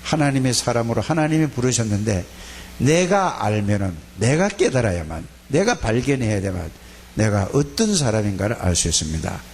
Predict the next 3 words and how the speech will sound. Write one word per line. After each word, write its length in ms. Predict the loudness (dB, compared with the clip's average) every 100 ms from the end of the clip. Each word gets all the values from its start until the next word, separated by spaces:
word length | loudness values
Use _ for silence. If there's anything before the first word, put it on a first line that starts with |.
| -4
그래서 480 | 0 2 2 0 -2 -8 -14 -14 -2
이분들을 580 | 2 2 2 2 2 0
통하여서 680 | 0 2 2 0 2 0